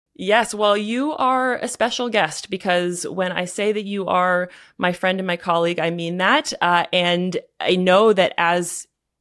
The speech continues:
nurse coach colleagues, we've both had the opportunity not only to do our own individual work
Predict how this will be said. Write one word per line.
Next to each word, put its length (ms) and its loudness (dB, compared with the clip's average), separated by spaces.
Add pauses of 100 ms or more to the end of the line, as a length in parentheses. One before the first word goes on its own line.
(200)
nurse 380 -2
coach 320 -4
colleagues, 440 0
we've 220 -6
both 280 2
had 160 -2
the 100 -6
opportunity 600 -4
not 200 0
only 240 0
to 120 -10
do 200 -2
our 160 0
own 220 -4
individual 760 -4
work 300 -2